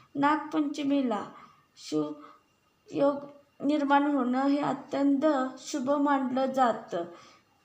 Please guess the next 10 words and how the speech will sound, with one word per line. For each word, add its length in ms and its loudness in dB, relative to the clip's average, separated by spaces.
शिवाय 500 0
या 220 4
दिवशी 460 -2
दुपारी 760 0
एक 320 0
वाजून 420 0
सेहेचाळीस 640 -2
वाजेपर्यंत 1200 -2
सिद्धियोग 720 -2
असेल. 460 -2